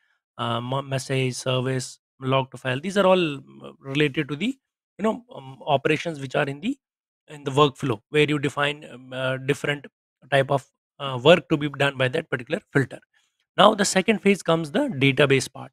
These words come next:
where you do some modifications in the database.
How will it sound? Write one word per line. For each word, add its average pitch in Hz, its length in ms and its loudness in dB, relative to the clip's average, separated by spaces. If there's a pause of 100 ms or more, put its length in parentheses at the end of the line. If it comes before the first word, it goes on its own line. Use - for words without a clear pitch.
where 175 220 2
you 160 220 0
do 165 180 -2
some 156 220 -4
modifications 139 640 -2
in 131 100 -12
the 127 80 -4
database. - 580 -6